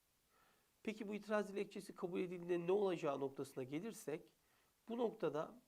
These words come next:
aslında birçok uzmanın düşüncesi Teksas Hakimi Hanen tarafından verilen kararın yanlış olduğu yönünde ve o yüzden herhangi bir şekilde bu temiz mahkemesinin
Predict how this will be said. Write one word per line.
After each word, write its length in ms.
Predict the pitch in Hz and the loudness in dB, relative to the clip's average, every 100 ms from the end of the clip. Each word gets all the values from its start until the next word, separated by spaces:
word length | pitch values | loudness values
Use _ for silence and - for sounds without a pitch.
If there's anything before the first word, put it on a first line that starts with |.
| _ | _
aslında 340 | 160 160 208 175 | -4 -4 -4 -6
birçok 340 | 208 208 190 | -6 -6 -6
uzmanın 480 | 175 156 160 156 151 | -6 -2 -2 -2 -4
düşüncesi 640 | 151 165 143 127 - 170 - _ _ _ _ | -6 -6 -6 -6 -6 -8 -10 _ _ _ _
Teksas 340 | 185 185 180 | -2 0 0
Hakimi 340 | 175 156 160 143 | 0 -2 -4 -2
Hanen 360 | 151 165 151 | 0 0 -2
tarafından 500 | - 135 127 131 127 | -4 -6 -6 -4 -4
verilen 320 | 139 147 131 123 | -2 -4 -6 -6
kararın 460 | 160 151 135 156 | -2 0 -2 -4
yanlış 380 | 160 139 156 - | -2 -2 -4 -4
olduğu 240 | 120 113 | -4 -4
yönünde 460 | 104 90 98 123 202 - _ _ _ _ _ - _ | -10 -10 -10 -8 -10 -12 _ _ _ _ _ -20 _
ve 40 | 190 | 0
o 120 | 226 | 0
yüzden 460 | 185 156 196 196 - _ _ - | 0 0 0 -2 -8 _ _ -2
herhangi 400 | 160 208 214 190 | 0 0 -2 -8
bir 40 | |
şekilde 380 | 190 165 151 151 | -8 -6 -6 -6
bu 100 | - | -4
temiz 360 | 165 170 170 | -4 -4 -6
mahkemesinin 720 | 165 147 - 135 131 151 185 | -4 -2 -4 -4 -4 -6 -10